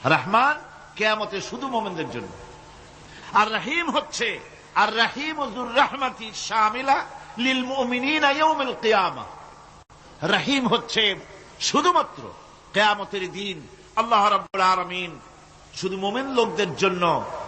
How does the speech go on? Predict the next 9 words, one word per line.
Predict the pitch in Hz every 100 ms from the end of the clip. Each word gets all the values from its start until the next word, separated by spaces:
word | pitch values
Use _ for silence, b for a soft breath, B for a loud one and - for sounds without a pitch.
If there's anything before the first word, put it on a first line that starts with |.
| - - - -
এই | 151
বিশেষ | 143 240 - 208 -
দয়া | 147 165 160 135 - - - -
কিয়ামতের | 165 151 139 139 123
দিন | 127 107
করবেন। | 117 101 95 - - - - - - - - - - -
এখন | 170 214
রহমান | 202 196 233 277 339 330
হচ্ছেন | 262 - 226 214